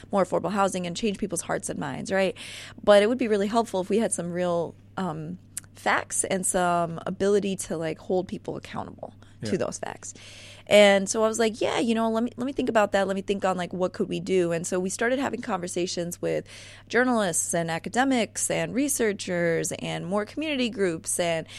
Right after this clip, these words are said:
Speaker 1: grassroots organizers, like, just everybody that we could who cares about public accountability and building a stronger Chicago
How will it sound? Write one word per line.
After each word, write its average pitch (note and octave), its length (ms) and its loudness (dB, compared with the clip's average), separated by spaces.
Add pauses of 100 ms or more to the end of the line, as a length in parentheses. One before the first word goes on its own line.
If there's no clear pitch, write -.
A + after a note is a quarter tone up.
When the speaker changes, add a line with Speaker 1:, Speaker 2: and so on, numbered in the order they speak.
(200)
Speaker 1:
grassroots A#3 400 2
organizers, F#3+ 440 -2
like, F#3 200 -2
just - 320 -4
everybody B3 440 2
that G#3+ 160 0
we G3 100 -4
could G3 540 0
who F3+ 360 -4 (320)
cares A3 340 2
about F3 300 0
public F#3 240 0
accountability E3+ 560 -4
and E3 140 -6
building F3+ 260 0
a F3 40 -8
stronger E3 280 -6
Chicago F#3+ 760 0